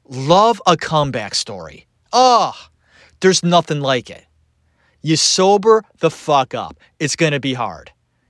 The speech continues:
You could do it. You can still smoke cigarettes, man. Just clean up. Okay? You do that, you start looking better, you start feeling better,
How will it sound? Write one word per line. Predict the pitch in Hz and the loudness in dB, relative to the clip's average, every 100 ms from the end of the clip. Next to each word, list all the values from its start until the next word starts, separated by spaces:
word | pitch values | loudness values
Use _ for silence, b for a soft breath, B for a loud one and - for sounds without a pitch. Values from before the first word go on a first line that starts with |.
| _ _ | _ _
You | 143 151 | -10 -8
could | - 135 | -8 -10
do | 117 135 113 | -8 -8 -8
it. | 78 _ _ _ - | -12 _ _ _ -6
You | 170 | -2
can | 196 | 0
still | 170 - 196 | -2 2 2
smoke | - 170 156 | 2 2 0
cigarettes, | - 135 107 92 71 | 0 -4 -6 -12 -14
man. | 82 71 - _ B B B B | -18 -20 -20 _ B B B B
Just | - 190 185 - - | 0 2 0 -6 -12
clean | - 156 165 165 165 170 _ - | -8 -4 -2 0 0 -2 _ -4
up. | 131 - - _ _ _ _ _ _ _ _ _ _ _ _ _ _ - | -4 -6 -16 _ _ _ _ _ _ _ _ _ _ _ _ _ _ -8
Okay? | 139 131 185 214 294 294 _ _ _ _ _ - | -6 -2 2 4 2 -2 _ _ _ _ _ -4
You | 151 | -2
do | 143 - 233 254 | -2 0 2 4
that, | 202 196 233 269 _ _ _ _ _ _ _ | 4 4 2 0 _ _ _ _ _ _ _
you | - | -4
start | 156 - 151 - | -2 2 2 0
looking | 95 117 147 202 | -10 -6 -2 0
better, | 180 214 220 254 254 b - | 4 2 2 -4 -8 b -8
you | 151 | -6
start | - 127 104 | -4 -4 -6
feeling | - - 226 240 240 190 | -8 -2 2 4 2 4
better, | 233 226 220 220 | 4 4 0 -4